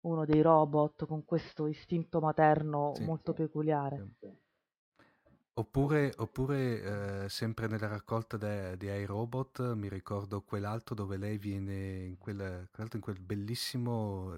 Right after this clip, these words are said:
Speaker 2: eh, bra-, eh, diciamo, racconto che è Liar Bugiard, dove lei viene praticamente presa in giro dal robot
Speaker 1: Sì.
Speaker 2: e ha quell'istinto veramente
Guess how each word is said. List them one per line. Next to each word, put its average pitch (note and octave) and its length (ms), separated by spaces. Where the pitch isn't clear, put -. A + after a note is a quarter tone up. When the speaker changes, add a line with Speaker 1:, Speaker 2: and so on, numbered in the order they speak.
Speaker 2:
eh, E2+ 80
bra-, F#2+ 400
eh, F2+ 60
diciamo, G#2 360
racconto A2+ 500
che G#2+ 120
è G2 40
Liar G2+ 560
Bugiard, G2+ 680
dove F#2+ 200
lei G#2 140
viene G2 240
praticamente G2 760
presa G2+ 340
in F#2+ 100
giro G#2 340
dal F#2+ 140
robot G2+ 580
Speaker 1:
Sì. - 180
Speaker 2:
e C#3+ 60
ha F#2+ 100
quell'istinto A2 800
veramente G#2 960